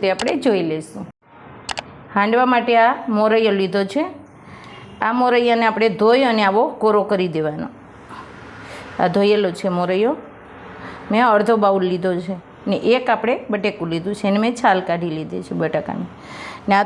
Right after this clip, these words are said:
થોડોક આપણે મરી પાવડર લીધો છે ને આપણે થોડાક આદુ, મરચાં અને લીમડો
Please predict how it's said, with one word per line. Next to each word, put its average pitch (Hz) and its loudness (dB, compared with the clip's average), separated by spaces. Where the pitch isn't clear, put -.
થોડોક 247 2
આપણે 220 0
મરી 214 0
પાવડર 170 0
લીધો 175 -4
છે 185 -8
ને 190 2
આપણે 208 0
થોડાક 233 4
આદુ, 220 2
મરચાં 240 0
અને 185 0
લીમડો 240 4